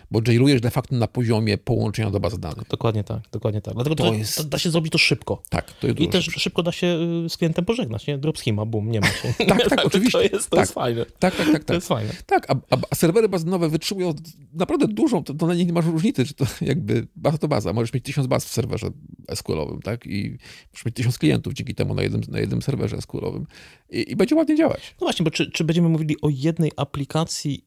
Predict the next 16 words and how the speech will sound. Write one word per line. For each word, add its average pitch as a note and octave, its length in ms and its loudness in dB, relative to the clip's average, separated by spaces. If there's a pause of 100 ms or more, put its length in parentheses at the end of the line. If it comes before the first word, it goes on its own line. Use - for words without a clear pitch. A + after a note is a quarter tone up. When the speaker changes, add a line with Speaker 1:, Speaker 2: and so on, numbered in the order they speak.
(160)
Speaker 2:
z B2 200 -6
wieloma C3+ 920 0
schematami C3 600 0
w F3 40 0
ramach B2+ 180 0
jednej B2 240 -2
bazy, A#2 420 0 (420)
czy C#3 100 -4
będziemy D3+ 220 2
mówili D3+ 340 2 (120)
o C3+ 360 2 (300)
jednej D3+ 240 4
aplikacji, C#3+ 580 -2
ale C#3 240 0
wieloma C3 520 2
serwerami, A#2+ 640 -2